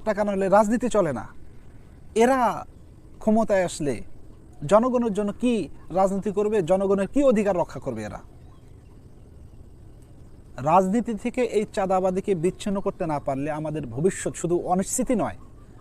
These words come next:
ভয়ঙ্কর হয়ে উঠবে। কাজে এখন, আহ,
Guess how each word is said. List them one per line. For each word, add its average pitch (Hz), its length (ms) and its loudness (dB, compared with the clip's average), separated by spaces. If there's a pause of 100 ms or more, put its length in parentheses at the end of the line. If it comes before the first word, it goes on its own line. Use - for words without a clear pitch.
(220)
ভয়ঙ্কর 226 480 4
হয়ে 196 120 4
উঠবে। 117 220 -4 (1400)
কাজে 165 240 0
এখন, 151 340 2 (420)
আহ, 127 120 -8